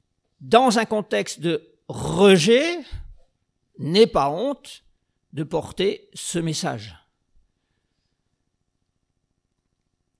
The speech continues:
N'aie donc point honte du témoignage à rendre à notre Seigneur. » <coughs> Cette parole, eh bien, forcément qu'elle est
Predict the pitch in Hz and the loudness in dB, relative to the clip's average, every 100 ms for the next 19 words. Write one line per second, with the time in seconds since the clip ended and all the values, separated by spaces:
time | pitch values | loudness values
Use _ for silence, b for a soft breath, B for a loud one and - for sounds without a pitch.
0 | _ _ _ _ - 208 247 269 - 220 | _ _ _ _ -2 0 4 2 2 0
1 | 190 - 226 294 175 156 - 220 190 175 | 0 0 0 0 -4 -10 -6 -4 -4 -4
2 | 202 233 208 190 214 196 - - - 226 | -4 -4 -6 -6 -6 -6 -10 -18 -10 -8
3 | 170 - 214 - - 170 170 143 95 - | -8 -8 -8 -8 -8 -6 -6 -8 -14 -20
4 | _ _ _ _ - 247 180 190 147 - | _ _ _ _ 0 2 2 -2 -6 -18
5 | _ - 214 160 147 185 262 - _ _ | _ -16 -12 -10 -8 -8 -8 -10 _ _
6 | _ _ _ _ _ _ _ _ _ _ | _ _ _ _ _ _ _ _ _ _
7 | _ _ _ _ - 151 202 208 - - | _ _ _ _ -14 -6 -4 -4 -10 -20
8 | _ - - 208 - 170 214 120 160 180 | _ -20 -16 -12 -8 -6 -6 -6 -6 -4
9 | 175 | -6